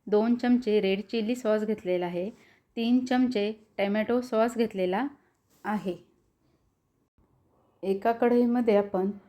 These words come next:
दोन चमचे तेल घालून घेतलेले आहे. तेल गरम झाल्यावर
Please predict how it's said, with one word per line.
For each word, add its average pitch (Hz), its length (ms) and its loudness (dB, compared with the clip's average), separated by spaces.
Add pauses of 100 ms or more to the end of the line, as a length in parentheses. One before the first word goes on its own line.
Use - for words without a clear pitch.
(140)
दोन 208 380 2
चमचे 240 460 0 (560)
तेल 214 200 2
घालून 220 320 2
घेतलेले 220 400 2
आहे. 202 420 0 (800)
तेल 240 220 4
गरम 240 380 4
झाल्यावर 226 540 2